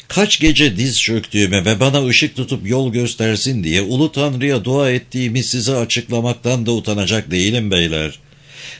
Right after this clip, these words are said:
Derken bir gece geç saatte bana ayan oldu ki, nasıl olduğunu bilmiyorum. Ama açıkça gördüm ki, birincisi Filipinleri İspanya'ya geri veremezdik.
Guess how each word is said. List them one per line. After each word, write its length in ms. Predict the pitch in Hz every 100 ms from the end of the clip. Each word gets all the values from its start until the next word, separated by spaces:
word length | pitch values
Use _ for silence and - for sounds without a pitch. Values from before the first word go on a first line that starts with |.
| -
Derken 480 | 190 220 208 190 151
bir 140 | 214
gece 300 | 123 82 95
geç 240 | 107 147
saatte 500 | - 90 82 85 104
bana 280 | 98 113 120
ayan 540 | - 110 101 110 123 101
oldu 320 | 98 95 117
ki, 260 | 90 90 92 -
nasıl 200 | 87 104
olduğunu 340 | 110 110 123
bilmiyorum. 540 | 180 170 92 78 76 67 - - -
Ama 240 | 180 175
açıkça 440 | 160 - - -
gördüm 580 | 165 131 151 123 180 160
ki, 300 | - 92 98 104 - - - -
birincisi 600 | 147 208 202 196 - 196
Filipinleri 640 | 175 196 139 95 87 85
İspanya'ya 720 | 120 135 - 156 151 151 156
geri 320 | 147 127 151
veremezdik. 720 | 120 98 120 98 90 82 87